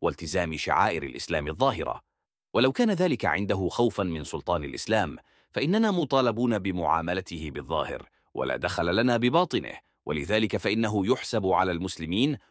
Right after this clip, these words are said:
ويعصم دمه وماله وحسابه في الآخرة على الله،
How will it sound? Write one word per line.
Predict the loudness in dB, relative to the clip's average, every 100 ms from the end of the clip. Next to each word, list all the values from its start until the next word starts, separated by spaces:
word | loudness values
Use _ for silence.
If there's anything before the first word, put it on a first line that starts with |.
| -8
ويعصم | -2 2 2 0 -2 -2
دمه | 2 2 2 2
وماله | 2 2 2 2 0
وحسابه | 0 0 -2 -4 -2 0 0 -2
في | -4
الآخرة | -6 -4 -4 0 0 0 2
على | 2 2
الله، | 2 2 2